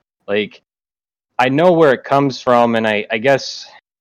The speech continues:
like I said, to celebrate or to, like, have any sort of feeling afterward, it's just,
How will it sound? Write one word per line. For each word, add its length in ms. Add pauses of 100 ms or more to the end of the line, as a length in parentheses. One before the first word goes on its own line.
(480)
like 180
I 100
said, 360
to 100
celebrate 760
or 220
to, 300
like, 200
have 280
any 220
sort 260
of 80
feeling 460
afterward, 840 (760)
it's 340
just, 400